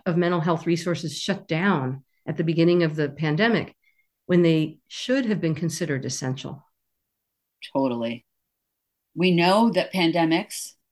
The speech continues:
Speaker 2: like natural disasters, predictably produce some psychological reactions because of all the fear and insecurity they trigger.
Speaker 1: Yeah, we're still seeing those reactions. We did a podcast on road rage. <laughs>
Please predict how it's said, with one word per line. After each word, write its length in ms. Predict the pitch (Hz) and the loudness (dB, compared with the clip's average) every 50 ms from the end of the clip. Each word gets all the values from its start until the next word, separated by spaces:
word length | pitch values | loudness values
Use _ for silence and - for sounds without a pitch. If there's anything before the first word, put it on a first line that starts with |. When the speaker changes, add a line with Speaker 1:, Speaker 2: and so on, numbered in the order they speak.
| _ _ - | _ _ -6
Speaker 2:
like 300 | 143 147 147 170 180 - | -2 -2 -2 -2 0 0
natural 400 | 156 143 143 156 - - 190 190 | 2 2 2 2 -2 -4 -4 -4
disasters, 840 | 190 208 185 156 151 127 127 127 - - 135 135 131 147 - - _ - | -4 -4 -2 -2 -2 -2 -2 -2 -4 -4 -4 -4 -4 -6 -8 -12 _ -8
predictably 1120 | - 196 180 151 - - 185 196 262 277 - - 233 180 139 147 139 135 127 123 - - _ _ _ _ - | -6 -6 -6 -6 -6 -2 0 0 0 -2 -2 -2 -2 -2 0 0 -2 -2 -2 -4 -6 -10 _ _ _ _ -4
produce 420 | 196 175 147 170 190 233 226 - | -4 0 2 2 2 2 2 0
some 140 | - 156 160 | -2 -2 -2
psychological 800 | - - 190 208 - 226 190 175 175 170 165 180 180 180 170 160 | -2 -2 -4 -4 -2 0 0 2 2 2 0 -2 -4 -4 -2 -2
reactions 680 | 160 160 180 226 240 226 - - - 156 143 143 143 143 | 0 2 2 2 2 2 -2 -2 -2 0 0 0 -2 -4
because 360 | - 160 - - 196 202 190 | -8 -8 -4 -2 -2 -2 -2
of 100 | 202 180 | 0 0
all 160 | 180 196 196 | 0 0 0
the 100 | 185 196 | -2 -4
fear 540 | 185 - - - 247 254 277 240 190 170 - - | -6 -6 -4 0 2 2 4 4 2 2 0 0
and 120 | - - | -2 -2
insecurity 840 | - - 185 170 190 175 - - - - 190 214 226 214 175 165 147 | -2 -2 -4 -4 -4 -6 -10 -10 -8 -4 -2 -2 0 0 2 0 0
they 120 | 131 131 | -2 -4
trigger. 440 | 131 - - 131 107 - - - - _ _ _ _ _ _ _ _ _ _ - | -10 -10 -10 -10 -10 -12 -14 -16 -18 _ _ _ _ _ _ _ _ _ _ 0
Speaker 1:
Yeah, 120 | 226 - | 2 2
we're 120 | 214 190 226 | 4 2 2
still 220 | 226 - - 254 | 0 -2 -4 -6
seeing 380 | - - - - 262 277 269 247 | -6 -4 0 2 2 4 4 4
those 200 | 190 170 147 160 | 4 2 2 0
reactions. 680 | 170 160 143 135 139 - - 147 135 139 135 - - _ - | 0 -2 -2 -2 -4 -6 -8 -8 -8 -8 -8 -12 -6 _ 2
We 100 | 190 208 | 2 4
did 180 | 208 226 208 | 4 4 2
a 60 | 220 | 2
podcast 560 | 214 214 - 208 214 208 208 214 208 202 202 214 | 0 -2 -2 -2 -2 0 0 0 0 0 0 0
on 160 | 208 202 190 | 0 0 0
road 320 | 180 180 180 208 247 247 208 | 0 0 2 2 2 2 0
rage. 420 | 165 147 135 - - - - - | -2 -2 -4 -6 -8 -10 -12 -12
<laughs> 60 | - | -12